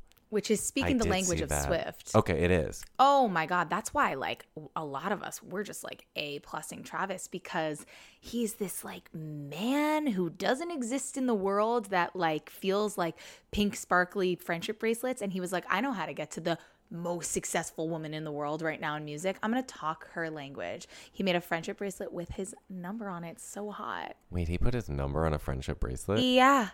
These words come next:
Speaker 2: Wow.
Speaker 1: Come on. Like, talk dirtier to me.
Speaker 2: That is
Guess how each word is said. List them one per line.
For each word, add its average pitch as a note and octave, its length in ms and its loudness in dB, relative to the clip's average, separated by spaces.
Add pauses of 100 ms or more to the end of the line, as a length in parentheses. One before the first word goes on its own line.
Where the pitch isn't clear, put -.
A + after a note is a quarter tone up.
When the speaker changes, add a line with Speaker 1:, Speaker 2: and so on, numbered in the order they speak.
(340)
Speaker 2:
Wow. - 480 -4 (100)
Speaker 1:
Come D#4+ 320 2
on. G3 540 10
Like, G3 340 4 (240)
talk A#3 380 0
dirtier G#3 500 6
to C#3 140 -8
me. B2 320 -10
Speaker 2:
That F2 200 2
is A#2 200 -2